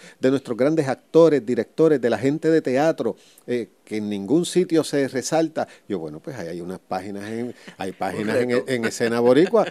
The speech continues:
Speaker 1: <laughs> Empieza a escribir y el reto es, vamos a escribir historias con personas con quien hayas tenido algún, alguna relación alguna
Speaker 2: Correcto.
Speaker 1: vez, ya sea como espectador, director, compañero, actor,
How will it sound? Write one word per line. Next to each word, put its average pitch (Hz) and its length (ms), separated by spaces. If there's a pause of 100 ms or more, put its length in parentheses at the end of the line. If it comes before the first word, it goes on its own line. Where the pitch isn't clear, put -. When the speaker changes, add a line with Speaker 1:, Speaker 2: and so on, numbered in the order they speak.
Speaker 1:
<laughs> - 120
Empieza 110 560
a - 20
escribir 135 580 (360)
y 190 280
el 127 140
reto 127 420
es, 180 300 (260)
vamos 104 400
a 131 160
escribir 139 600 (380)
historias 139 540
con 101 220
personas 139 480
con 107 260
quien 110 260
hayas 135 200
tenido 135 340
algún, 117 720
alguna 113 420
relación 123 500
alguna 110 440
Speaker 2:
Correcto. 101 280
Speaker 1:
vez, - 60 (220)
ya 110 140
sea 113 280
como 110 380 (300)
espectador, 110 800 (220)
director, 104 760
compañero, 101 580
actor, 120 380